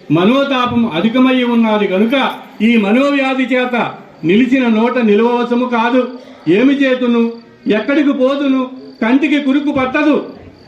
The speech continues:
భవరోగం వహి-, సహింపలేను. ఓ భవరో-, ఓ భవరోగ వైద్యనాథ, నా తండ్రి, నా పాలి దైవమా, పునర్గమనాగమనమును పొందలేను, పొందలేనని ఇలాగా మరీ భవవేదన పడుకుంటూ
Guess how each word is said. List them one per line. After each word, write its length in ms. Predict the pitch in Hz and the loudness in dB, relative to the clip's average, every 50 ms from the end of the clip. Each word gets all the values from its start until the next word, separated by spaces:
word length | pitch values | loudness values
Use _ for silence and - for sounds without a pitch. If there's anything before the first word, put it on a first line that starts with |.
| - 170 | -10 -6
భవరోగం 640 | 190 214 254 277 285 277 277 262 262 269 262 262 | -2 -2 0 0 0 -2 -2 -4 -4 -4 -4 -2
వహి-, 540 | 262 247 220 240 233 - - - - - - | -2 0 0 -2 -2 -6 -12 -18 -20 -8 -4
సహింపలేను. 840 | 208 208 226 269 294 302 311 311 311 294 285 262 254 226 175 147 - - - - - - | -2 0 2 2 2 2 2 0 0 0 0 0 0 -2 -2 -4 -6 -14 -20 -18 -6 -2
ఓ 140 | 196 214 202 | 0 0 2
భవరో-, 760 | 175 170 175 202 214 226 233 233 233 226 - - - - 190 | 0 0 0 0 0 0 0 0 0 -2 -6 -12 -12 -4 -2
ఓ 160 | 202 208 190 | 0 0 2
భవరోగ 580 | 180 180 202 233 262 277 285 285 277 277 269 | 0 0 0 2 0 0 0 0 -2 -2 0
వైద్యనాథ, 840 | 269 254 247 - 254 233 220 208 202 196 190 170 180 208 233 233 208 - - - - - - - | -2 -2 -2 -2 -2 -2 0 0 -2 -2 -2 -2 -2 -2 -2 -4 -6 -8 -12 -18 -20 -14 -6 -4
నా 140 | 156 170 190 | -2 -2 -2
తండ్రి, 640 | 190 214 208 214 208 202 247 277 285 285 233 - - - - - - - - - - - - - - - - - - - - - - - 127 | -2 0 0 2 2 2 2 2 2 0 -2 -4 -8 -12 -20 -20 -20 -20 -20 -20 -20 -20 -20 -20 -20 -20 -20 -20 -20 -20 -20 -20 -10 -4 -2
నా 200 | 139 156 185 202 | 0 0 0 0
పాలి 360 | 196 190 190 190 185 185 180 | 0 0 0 0 0 0 0
దైవమా, 640 | 170 165 165 175 190 202 214 240 247 214 151 - - - - - - - - - | 2 2 2 2 2 2 2 2 0 -2 -4 -6 -12 -16 -20 -20 -20 -6 0 2
పునర్గమనాగమనమును 1200 | - 208 240 247 233 226 226 233 240 240 254 254 254 254 247 247 247 240 247 247 247 247 254 247 240 | 2 4 2 2 0 0 0 0 2 2 2 0 0 0 0 0 0 0 0 0 0 0 0 0 0
పొందలేను, 680 | - 220 202 214 240 247 254 254 262 269 262 226 180 - - - - - - - 135 | 0 2 2 2 2 2 2 2 2 2 2 0 0 -4 -10 -16 -18 -18 -2 0 2
పొందలేనని 800 | - 233 285 311 311 302 285 285 269 254 240 233 233 226 208 - - - - - | 4 4 4 4 2 2 0 0 0 0 0 0 0 0 -2 -4 -10 -16 -10 -6
ఇలాగా 580 | 190 190 233 262 269 262 233 226 170 - - - - - - | -2 -2 -2 0 -2 -2 -2 -2 -4 -6 -8 -12 -20 -16 -8
మరీ 400 | 165 170 185 214 247 240 226 - - - - - - - - _ _ _ - | -4 -2 0 0 0 0 0 -2 -4 -8 -16 -20 -20 -20 -20 _ _ _ -2
భవవేదన 580 | 160 185 220 233 226 226 226 220 214 214 202 | 0 0 2 2 2 2 2 0 0 0 -2
పడుకుంటూ 760 | 185 170 170 165 185 185 202 214 214 208 - 254 254 240 - | -2 -2 -2 -2 -2 -2 0 0 0 2 2 2 2 2 2